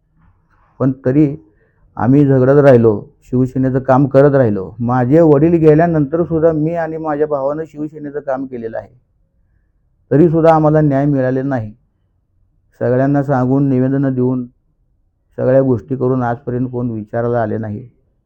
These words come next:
आम्ही ठाकरे सरांना तिथं भेटायला पण गेलो होतो मुंबईला, पण तिथं आमची भेट होऊ दिली नाही, म्हणून रिटर्न आलो आम्ही.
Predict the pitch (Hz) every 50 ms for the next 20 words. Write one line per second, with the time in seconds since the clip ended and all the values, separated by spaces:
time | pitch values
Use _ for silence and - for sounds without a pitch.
0 | _ - 110 101 107 113 127 135 139 139 139 139 139 143 _ _ _ _ _ _
1 | _ _ _ _ _ - 113 107 - 117 131 131 131 127 120 123 127 139 139 135
2 | 135 135 127 135 131 127 120 110 117 120 131 131 139 139 139 135 123 123 120 127
3 | 131 127 135 135 135 123 117 113 120 127 131 131 131 135 135 127 127 127 135 135
4 | 135 135 135 139 127 120 139 156 151 151 156 156 139 143 139 131 120 104 95 98
5 | 98 - _ _ _ 113 113 123 131 131 120 117 113 113 135 147 143 127 120 117
6 | 110 95 - - _